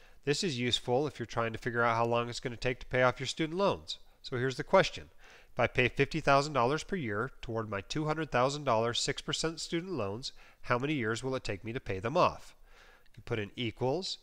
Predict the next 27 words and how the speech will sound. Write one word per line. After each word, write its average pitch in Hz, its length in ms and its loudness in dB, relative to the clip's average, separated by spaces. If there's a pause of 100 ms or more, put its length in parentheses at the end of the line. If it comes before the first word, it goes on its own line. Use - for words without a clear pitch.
(140)
N 123 220 -6
P 156 340 -2
E 143 40 4
R, 120 340 4 (640)
the 107 120 -4
rate 113 380 2
is 104 80 -2
six - 300 -2
percent, 156 500 -2 (920)
the - 80 -12
payment 151 640 -2
is 107 160 -6
fifty - 460 -2
thousand 127 400 2
dollars 123 360 0
per - 160 -6
year, 127 380 -4 (2500)
and 110 200 -4
because 113 400 -2
this 131 260 -2
is 113 240 -2
a, 101 360 -2 (120)
uh, 95 380 -6 (720)
debt 151 320 4
question, 131 640 -2 (560)
uh, 95 460 -6
we, 104 400 -10